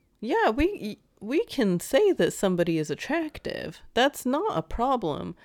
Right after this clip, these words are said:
But I think that, I don't know. I, I know that women do it too, but men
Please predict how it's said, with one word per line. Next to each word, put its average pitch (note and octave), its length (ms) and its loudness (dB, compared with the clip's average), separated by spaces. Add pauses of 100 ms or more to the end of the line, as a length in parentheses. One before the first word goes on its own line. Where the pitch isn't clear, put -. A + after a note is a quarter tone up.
(540)
But G#3 460 8
I G3+ 100 2
think F4 520 -4
that, E3 460 4 (1500)
I B3+ 160 -2
don't G#3 220 -8
know. A#3+ 340 0
I, - 380 -8 (1000)
I A3 120 6
know C4 380 4
that G#3+ 340 2
women F#3 380 2
do E3 160 2
it - 140 -2
too, G3 220 -4
but E3 360 2 (680)
men B3 760 0